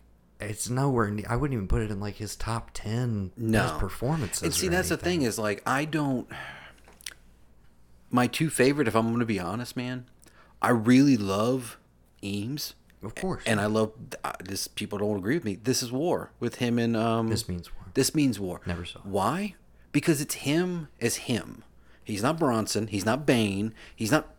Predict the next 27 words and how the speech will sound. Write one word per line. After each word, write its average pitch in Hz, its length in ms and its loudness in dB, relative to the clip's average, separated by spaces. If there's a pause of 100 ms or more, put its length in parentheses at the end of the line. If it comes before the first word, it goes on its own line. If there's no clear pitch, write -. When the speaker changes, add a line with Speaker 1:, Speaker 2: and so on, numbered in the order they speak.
(140)
Speaker 2:
Eddie 104 220 2
Brock. 110 580 2
He's 135 240 -2
not 175 180 2
a 120 80 4
character. - 800 -4
It's 127 180 0
just, 135 220 -2
it's - 140 -4
like, 139 140 0
it's - 160 -4
just - 260 2
him. 143 340 -2
Speaker 1:
Well, 143 180 0
the 135 180 -2
other 143 280 2
one 139 240 0
that 107 160 -6 (180)
approaches 113 520 -2
that 107 280 -2
to 98 120 -6
me, 95 380 -4
and 98 160 -4
it 92 80 -4
is 98 160 -2
a 78 40 -10
character, 85 800 -8